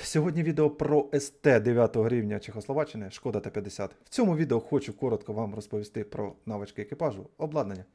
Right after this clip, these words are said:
і модернізацію даного танчика, який використовую. Друзі, коротко про цей танчик. Танчик дуже цікавий, але картонний. Чому цікавий? Тому що у нього, п-, подивіться, у нього виходить барабан на три снаряди,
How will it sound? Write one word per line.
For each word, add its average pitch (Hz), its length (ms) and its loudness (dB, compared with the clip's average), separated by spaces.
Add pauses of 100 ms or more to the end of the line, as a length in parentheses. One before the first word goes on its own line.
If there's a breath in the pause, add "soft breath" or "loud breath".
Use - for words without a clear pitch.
(120)
і 196 80 -4
модернізацію 107 580 -4
даного 104 200 -6
танчика, 104 320 -8
який 101 140 -10
використовую. 98 480 -12 (320 soft breath)
Друзі, 151 200 0
коротко 175 340 0
про 165 140 -4
цей 170 140 -4
танчик. 170 320 -4 (240)
Танчик 131 300 0
дуже 113 240 -6
цікавий, 147 480 -2
але 175 160 -2
картонний. 95 460 -6 (640 loud breath)
Чому 180 220 -2
цікавий? 170 380 0 (100)
Тому 143 180 0
що 143 180 2
у 135 100 -2
нього, 131 220 -2
п-, 135 120 -4
подивіться, 120 580 -2
у - 120 -8
нього 123 220 -2
виходить 117 420 -6 (480 loud breath)
барабан 123 540 4
на 117 120 0
три 120 160 -2
снаряди, 117 500 2